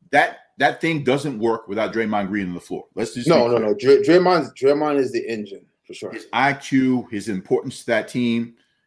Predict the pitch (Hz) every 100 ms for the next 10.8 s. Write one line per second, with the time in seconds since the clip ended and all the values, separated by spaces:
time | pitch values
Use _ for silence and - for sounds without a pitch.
0 | _ - 147 139 131 - - - 127 123
1 | 113 - - 127 120 113 - _ - 165
2 | 156 131 139 120 101 104 156 131 113 -
3 | _ _ - 113 110 95 127 143 127 131
4 | 127 104 135 107 69 104 113 - 143 156
5 | 120 107 101 143 107 143 180 98 78 _
6 | _ _ - 117 127 101 85 - 113 139
7 | 151 143 123 113 - - 160 143 143 120
8 | 117 - - 160 160 131 101 80 76 _
9 | _ - 98 113 101 - - 135 127 -
10 | 92 85 131 131 120 117 113